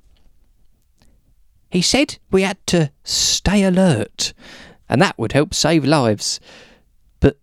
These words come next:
nobody really knew what it meant. So then he changed his lines. He said that we should stay at home. He said, "Don't go outside," but seven miles later,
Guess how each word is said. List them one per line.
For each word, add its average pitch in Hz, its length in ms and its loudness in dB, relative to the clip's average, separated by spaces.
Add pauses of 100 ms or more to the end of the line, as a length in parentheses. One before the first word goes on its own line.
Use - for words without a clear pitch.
(160)
nobody 139 420 0
really 131 300 0
knew 139 200 0
what 151 180 0
it - 100 -6
meant. 139 260 -2 (540)
So 196 160 0
then 170 260 0
he 170 160 0
changed 208 400 2
his 202 160 2
lines. 127 540 0 (1300)
He 117 140 -2
said - 360 -2 (160)
that 117 140 -6
we 120 100 0
should - 240 -6
stay - 460 -2
at - 180 -6
home. 101 320 -4 (640)
He 185 160 2
said, 151 340 -2 (400)
"Don't 190 360 2
go 190 180 2
outside," 123 640 0 (920)
but - 220 0 (160)
seven 175 420 2
miles 135 400 2
later, 127 360 -4